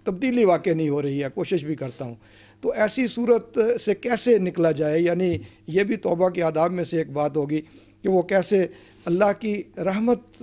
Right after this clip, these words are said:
के दामन में आने की कोशिश करे और उसका यकीन, उसका अज़्म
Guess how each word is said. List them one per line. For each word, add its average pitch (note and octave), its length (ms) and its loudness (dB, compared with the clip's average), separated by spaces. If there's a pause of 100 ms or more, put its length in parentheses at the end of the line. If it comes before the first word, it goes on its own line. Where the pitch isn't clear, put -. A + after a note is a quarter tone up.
(220)
के F#3 80 0
दामन F3 360 2
में E3 240 2 (340)
आने F3+ 240 2
की F3+ 120 -2
कोशिश F3 380 -2
करे D#3+ 300 2 (300)
और F3+ 140 2
उसका F#3+ 600 0
यकीन, E3 720 0
उसका - 260 -6
अज़्म F#3+ 360 0